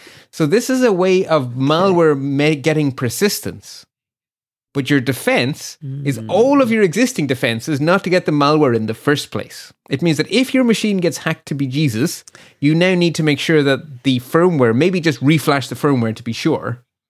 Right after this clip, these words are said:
Speaker 1: Just get the latest firmware and just reinstall it, because then you've nuked everything in there. But if you don't get hacked in the first place, no one can just exploit this without hacking you first.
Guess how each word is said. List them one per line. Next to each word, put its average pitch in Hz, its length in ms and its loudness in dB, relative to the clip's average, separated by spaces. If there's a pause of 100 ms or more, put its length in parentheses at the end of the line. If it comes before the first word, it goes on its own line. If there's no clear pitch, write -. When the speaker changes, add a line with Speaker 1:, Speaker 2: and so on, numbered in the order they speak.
(200)
Speaker 1:
Just - 240 -4
get 170 160 -2
the 180 80 0
latest 147 280 -2
firmware 139 260 2
and 120 80 0
just 123 200 -2
reinstall 135 640 2
it, 107 140 -8 (960)
because 123 260 -2
then 143 240 0
you've 123 300 0
nuked 131 400 0
everything 123 320 0
in 139 160 -2
there. 127 400 -8 (920)
But 151 220 -2 (840)
if 180 180 -2
you 202 80 0
don't 233 260 0
get 214 120 -2
hacked 196 240 -2
in 175 80 0
the 151 80 -2
first 208 260 0
place, - 440 -4 (340)
no 185 180 2
one 247 180 2
can 185 200 0
just 180 200 0
exploit 180 460 0
this 107 220 -6
without 139 260 0
hacking 165 320 -4
you 123 140 0
first. - 560 -6